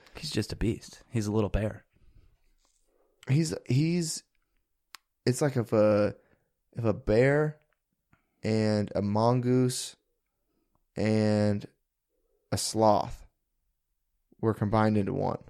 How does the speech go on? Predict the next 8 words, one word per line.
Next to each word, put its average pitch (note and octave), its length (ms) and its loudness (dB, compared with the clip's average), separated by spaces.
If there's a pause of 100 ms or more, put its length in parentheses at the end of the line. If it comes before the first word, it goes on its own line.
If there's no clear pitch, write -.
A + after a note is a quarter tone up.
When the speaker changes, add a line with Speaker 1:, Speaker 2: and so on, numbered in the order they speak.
(640)
Speaker 1:
Can A2 140 -4
you A2+ 100 0
draw G2+ 320 -2
that A2+ 220 -2
for B2 180 -8
me? B2 200 -6 (760)
Speaker 2:
No. A2 480 0 (300)
Speaker 1:
Oh. E2+ 200 -10